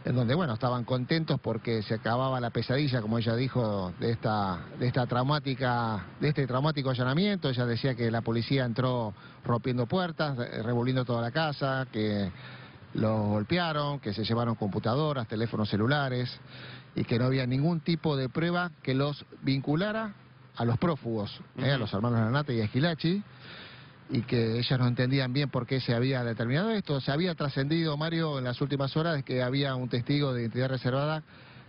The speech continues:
Speaker 1: que había vinculado a Mayo con los prófugos, ¿eh? con, con vínculos de la política quilmeña, con vínculos de militancia, con vínculos, eh, en definitiva, del delito. Bueno, lo concreto es que esto no se, no ha sido acreditado porque si el juez de garantías de La Plata, Melazo, lo libera,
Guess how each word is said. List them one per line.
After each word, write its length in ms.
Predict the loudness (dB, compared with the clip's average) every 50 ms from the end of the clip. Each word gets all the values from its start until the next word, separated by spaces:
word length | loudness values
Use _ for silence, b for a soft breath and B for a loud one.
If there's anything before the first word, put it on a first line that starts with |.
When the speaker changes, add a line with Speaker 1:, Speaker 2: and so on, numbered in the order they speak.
| B -2
Speaker 1:
que 100 | 0 2
había 180 | 2 2 2
vinculado 640 | 2 0 0 0 0 0 0 0 0 0 0 0 0
a 60 | 0
Mayo 400 | 0 0 0 0 0 0 0 0 -2 -4
con 300 | -2 -2 -2 0 0 0
los 140 | 0 0 0
prófugos, 540 | 0 -2 -2 -2 -2 -4 -2 -2 -2 -4 -6 -10 -16 -16 -10
¿eh? 280 | -4 -2 0 0 0 -2 -2
con, 440 | -2 -2 0 0 0 -2 -2 -4 -6 -8 -10 -14 B B B B B B B B B B -2
con 140 | 0 0 2
vínculos 500 | 2 2 2 2 2 2 0 2 2 0
de 60 | 0
la 100 | 0 -2
política 440 | 0 0 0 0 0 0 0 0 0 -2
quilmeña, 600 | -2 0 2 2 2 2 2 2 2 2 0 0 -2
con 260 | -2 -2 -2 0 2
vínculos 680 | 2 2 2 0 0 0 0 0 0 -2 -4 -6 -10 -14 -18 -20 -20 -10 -6
de 120 | -4 -2
militancia, 760 | 0 0 0 0 0 2 0 2 0 -2 -2 -2 -2 -2 0
con 220 | 0 0 0 2
vínculos, 640 | 2 2 2 2 2 2 0 2 0 -2 -4 -6 -12 -14 -18 B B B B B B B B B B -20 -14 -6
eh, 400 | -2 0 0 2 0 0 -2 -2
en 80 | 0 0
definitiva, 480 | 0 2 2 0 2 2 2 2 2 0
del 160 | 0 0 0
delito. 400 | 0 2 2 0 0 0 -2 -2
Bueno, 240 | -2 -2 -2 -2 0
lo 120 | 0 0 0
concreto 320 | 0 0 0 0 0 -2
es 60 | -2
que 100 | 0 -2
esto 180 | -2 0 0 0
no 120 | 0 0
se, 260 | 0 0 0 -2 -2 0
no 100 | 0 -2
ha 60 | -2
sido 240 | 0 0 0 0 0
acreditado 500 | 0 0 0 -2 0 0 0 -2 -2 -2
porque 440 | -2 -2 -4 -2 -2 -2 -2 0 -2
si 220 | -2 -4 -2 -2
el 80 | -2 0
juez 280 | 0 0 0 0 2 0
de 60 | 0
garantías 440 | 0 0 0 0 2 2 2 2 2
de 60 | 0
La 100 | 0 0
Plata, 260 | 0 -2 -2 0 0
Melazo, 400 | 0 2 2 0 0 0 0 0
lo 260 | 0 0 0 0 0 0
libera, 440 | 0 0 0 0 0 0 -2 -4